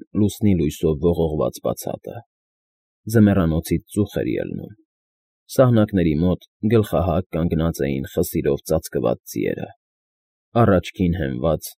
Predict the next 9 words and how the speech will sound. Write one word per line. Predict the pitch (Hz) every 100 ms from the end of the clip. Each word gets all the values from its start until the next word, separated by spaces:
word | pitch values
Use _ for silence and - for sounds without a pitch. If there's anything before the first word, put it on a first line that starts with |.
| _
քնած | - 110 101 90 78
էր | 73
պահակ | - 85 64 60 -
զինվորը, | 82 71 50 50 - _ _ _ _ _ -
քուրքի | 110 92 - 95
թևքերով | - 85 - 73 62 69
մուշկետը | 80 87 - 76 - -
գրկած։ | 64 - - - - - _ _ _ _ _ _ _ _ _ _ _ -
Դահուկավորները | 107 101 98 90 82 73 78 82 90 85